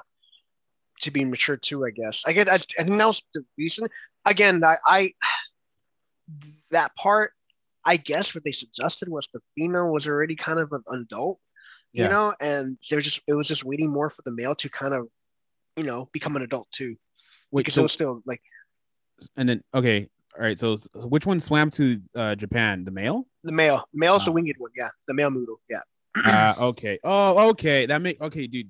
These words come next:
Speaker 2: you're filling a, a lot of gaps that I didn't get.
Speaker 1: Did you
Speaker 2: Uh,
Speaker 1: just watch it? Like, just not really, like, I mean, you're
Speaker 2: No, I
Speaker 1: retired, so I don't blame you. <laughs>
Speaker 2: No, it's 'cause I, I'm, like, I was watching it, but I'm like,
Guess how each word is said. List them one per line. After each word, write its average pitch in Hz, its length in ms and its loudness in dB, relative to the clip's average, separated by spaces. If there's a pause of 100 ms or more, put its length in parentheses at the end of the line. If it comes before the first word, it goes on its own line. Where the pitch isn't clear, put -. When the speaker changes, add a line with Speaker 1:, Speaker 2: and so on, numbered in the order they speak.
Speaker 2:
you're 147 140 -2
filling 190 280 2
a, 151 40 2 (160)
a 113 80 -10
lot 123 200 0
of 151 80 0
gaps 165 280 2
that 120 140 2
I 123 100 4
didn't 127 220 -6
get. 104 200 -6 (540)
Speaker 1:
Did 95 180 -2
you 220 40 6
Speaker 2:
Uh, 190 100 4
Speaker 1:
just 285 160 4
watch 147 340 0
it? 254 180 2
Like, 160 200 0
just - 200 -4
not 185 120 2
really, 175 200 0
like, 139 220 -4 (500)
I 180 40 -2
mean, 214 140 4
you're 226 100 8
Speaker 2:
No, - 60 10
I - 20 -
Speaker 1:
retired, 180 440 8
so 175 120 4
I 202 80 8
don't 233 140 -2
blame 196 220 4
you. 165 200 0
<laughs> - 460 2
Speaker 2:
No, 220 280 10
it's 160 180 6
'cause 220 200 8
I, 196 180 8
I'm, 180 260 2
like, 185 220 2
I 185 80 6
was 185 160 4
watching 214 360 2
it, 196 120 0
but 175 100 2
I'm 185 80 -4
like, 180 160 -4